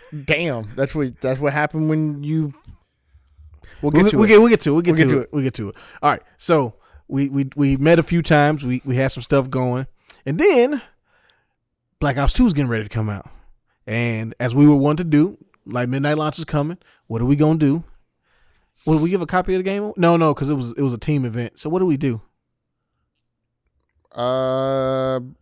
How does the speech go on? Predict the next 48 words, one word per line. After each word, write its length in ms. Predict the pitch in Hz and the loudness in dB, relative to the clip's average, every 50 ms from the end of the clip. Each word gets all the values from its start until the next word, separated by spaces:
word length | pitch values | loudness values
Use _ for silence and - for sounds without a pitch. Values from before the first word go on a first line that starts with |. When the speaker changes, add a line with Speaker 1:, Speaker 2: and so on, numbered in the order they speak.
| - - | -12 -6
Speaker 1:
I 140 | 107 135 | -4 -4
don't 120 | 139 120 110 | -4 -4 -6
know. 100 | 110 113 | -6 -6
We 100 | 127 135 | -6 -6
did 180 | 127 127 107 | -6 -6 -8
something. 260 | - 98 90 92 101 139 | -10 -12 -10 -4 0 2
Speaker 2:
Yeah, 80 | 139 | 2
we 60 | 135 | 2
did 100 | 135 131 | 2 2
something. 280 | - - 113 95 98 - - - - - | 0 -2 -6 -8 -10 -16 -20 -20 -12 -4
Anyway, 440 | - 190 196 175 151 135 127 131 131 - - _ _ _ _ _ _ _ _ _ _ _ _ - | 2 4 4 6 4 4 2 -2 -6 -10 -16 _ _ _ _ _ _ _ _ _ _ _ _ -4
we 80 | 139 147 | -4 -2
were 100 | 147 139 | -2 -2
like, 180 | 131 127 123 | -4 -4 -4
"Okay, 420 | 135 156 - 143 127 123 120 113 - _ _ _ _ _ - | -4 -4 -2 -2 -4 -4 -4 -8 -14 _ _ _ _ _ -10
now, 260 | 127 131 135 135 135 117 | -4 -2 -2 -2 -2 -4
then, 240 | 127 135 151 147 | -2 -2 -2 0
now 120 | 151 160 165 | 2 2 4
this, 180 | 180 190 170 | 6 4 4
look, 320 | - 170 170 160 127 - _ _ - 113 | 4 2 2 2 2 0 _ _ -10 -4
technically, 500 | - - 170 190 196 170 180 190 196 180 | 0 0 2 2 0 2 4 4 4 6
yes, 260 | 160 156 151 - - | 6 4 4 4 4
we 80 | 147 | 2
were 120 | 147 151 143 | 4 4 4
going 220 | 147 156 156 143 | 4 4 2 2
to 60 | 131 | 0
cheat. 400 | 127 - - 156 113 - - - - - - - _ _ _ _ _ _ _ _ | -2 -2 -2 -2 -4 -4 -10 -18 -20 -20 -20 -20 _ _ _ _ _ _ _ _
Okay, 260 | - 117 117 135 147 - - _ _ _ _ _ _ _ _ _ _ _ - | -6 -4 -2 -4 -4 -6 -12 _ _ _ _ _ _ _ _ _ _ _ -8
we 80 | - 117 | -6 -4
were 60 | 110 | -4
gonna 100 | 113 117 | -2 2
meet 120 | 139 156 160 | 6 6 6
up 100 | 170 - | 6 6
at 100 | 185 180 | 4 2
Zach's 300 | 165 175 165 156 131 - | 4 4 4 4 2 2
house, 380 | 139 131 135 139 - - - _ _ _ _ _ _ _ _ _ _ _ _ - | 0 0 -2 -2 -6 -10 -14 _ _ _ _ _ _ _ _ _ _ _ _ -10
and 160 | 120 117 117 | -8 -6 -4
we 80 | 123 127 | -4 -4
were 60 | 120 | -4
gonna 180 | 120 131 127 | -6 -6 -6
play 200 | - - 147 147 | -4 0 0 2
the 80 | 156 165 | 2 2
game." 440 | 160 170 165 160 147 147 147 143 135 - - - | 2 4 4 4 4 2 2 0 -2 -4 -8 -8
Speaker 1:
'Cause 160 | - 143 143 | -6 -4 -2
we 100 | 147 147 | -2 0
got 160 | 147 151 151 | -2 -2 -2
the 80 | 151 135 | -6 -8
game, 480 | 139 139 139 135 131 127 127 131 - | -6 -4 -4 -4 -4 -6 -8 -10 -14